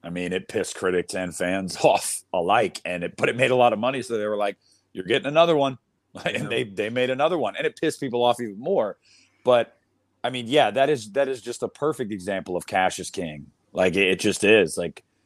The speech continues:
Speaker 1: if the movie is gonna make money hand over fist, regardless of how people receive it, they're probably gonna make another one.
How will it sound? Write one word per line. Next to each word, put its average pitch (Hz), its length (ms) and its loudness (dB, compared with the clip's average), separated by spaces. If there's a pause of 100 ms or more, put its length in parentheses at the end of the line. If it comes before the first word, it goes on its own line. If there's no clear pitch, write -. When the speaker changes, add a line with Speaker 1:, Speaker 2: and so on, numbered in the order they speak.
(340)
Speaker 1:
if 78 420 -4
the 92 120 2
movie 143 380 6
is 127 100 2
gonna 127 240 6
make 117 540 -2 (460)
money 113 300 0
hand 117 240 0
over 92 200 0
fist, - 600 -4 (220)
regardless 120 540 2
of 107 100 -6
how 101 160 4
people 101 520 -6
receive 95 400 -6
it, 87 160 -8
they're 85 120 -4
probably 98 460 2
gonna 90 220 -2
make 87 240 -4
another 78 300 -10
one. 60 240 -20